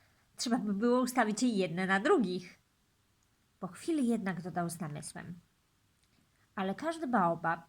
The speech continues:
nim urośnie, jest na początku mały.” „Owszem, ale dlaczego baranki miałyby zjadać małe baobaby?” „No jak to?”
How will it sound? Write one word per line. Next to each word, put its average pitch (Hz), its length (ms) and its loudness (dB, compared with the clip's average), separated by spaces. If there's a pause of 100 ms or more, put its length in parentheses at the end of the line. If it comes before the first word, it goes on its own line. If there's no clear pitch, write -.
(120)
nim 175 260 -2
urośnie, 190 680 -6
jest 170 420 -4
na 185 80 -2
początku 185 520 -8
mały.” 190 520 2 (1200)
„Owszem, 214 440 -2
ale 226 220 0
dlaczego 254 380 -4
baranki 247 600 0
miałyby 254 360 -4
zjadać 247 560 0
małe 202 280 0
baobaby?” 214 760 0 (260)
„No 254 200 0
jak 359 340 0
to?” 214 420 4